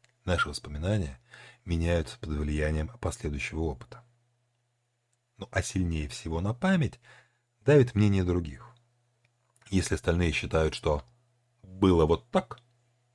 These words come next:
то, припоминая, мы реконструируем события из прошлого с необходимыми исправлениями, чтобы помнить, как все. Например, в эксперименте Эдельсона и Шарот испытуемым показывали фильм, как полиция ловит мигрантов.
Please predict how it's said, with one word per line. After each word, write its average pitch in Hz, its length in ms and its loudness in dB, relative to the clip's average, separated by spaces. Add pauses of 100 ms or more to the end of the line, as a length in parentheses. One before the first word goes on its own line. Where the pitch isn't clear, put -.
(600)
то, 143 160 6
припоминая, 143 840 -2 (260)
мы 147 220 -2
реконструируем 127 560 2
события 110 340 0
из 101 100 -4
прошлого 120 400 -2
с - 100 -16
необходимыми 95 520 -2
исправлениями, 85 560 -6 (1200)
чтобы 80 400 -4 (840)
помнить, 90 320 2
как - 160 -6
все. - 200 -12 (1900)
Например, 113 500 2 (720)
в - 60 0
эксперименте 151 580 2
Эдельсона 95 500 4
и 87 60 0
Шарот 139 480 0
испытуемым 139 520 0
показывали 95 420 0
фильм, 151 260 -2
как - 200 -4
полиция 95 420 -2
ловит 87 240 -2
мигрантов. 76 480 -8